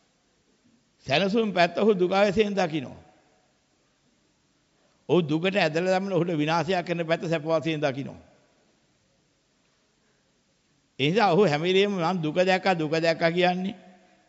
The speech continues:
නියම යථාර්ථය දැකීමෙන් දුක කියන එක අඳුරාගෙන නෑ. මොකද විපර්යාස මනසෙන් ගත්ත දුක කියලා ගත්තේ ඔහුට යහපත වෙන්න දී.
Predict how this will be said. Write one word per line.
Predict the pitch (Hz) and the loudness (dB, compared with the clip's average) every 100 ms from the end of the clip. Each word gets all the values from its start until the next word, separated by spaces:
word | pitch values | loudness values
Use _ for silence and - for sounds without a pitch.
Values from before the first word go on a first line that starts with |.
| _ _ _ _ _ _ _ | _ _ _ _ _ _ _
නියම | 110 143 196 | -6 -2 0
යථාර්ථය | 208 160 170 175 170 190 | 0 0 2 0 2 -2
දැකීමෙන් | 180 180 180 185 196 170 | 0 0 0 -2 -4 -4
දුක | 165 | -2
කියන | 170 175 180 | 0 0 0
එක | |
අඳුරාගෙන | 180 156 170 175 180 | 2 2 0 -2 -2
නෑ. | 170 175 | -4 -4
මොකද | 156 175 | -4 -2
විපර්යාස | 165 151 160 170 170 | -2 -2 -2 -2 -2
මනසෙන් | 170 143 156 160 190 | -2 -4 -4 -4 -4
ගත්ත | 185 175 160 | -4 -2 -2
දුක | 147 147 | -4 -2
කියලා | 160 175 160 | -2 0 0
ගත්තේ | 147 143 156 156 185 _ _ _ _ _ _ - | -2 -2 -6 -6 -10 _ _ _ _ _ _ -2
ඔහුට | 170 185 | 0 0
යහපත | 160 165 160 160 | 2 2 0 -4
වෙන්න | 170 156 | -2 -2
දී. | 147 131 | -4 -6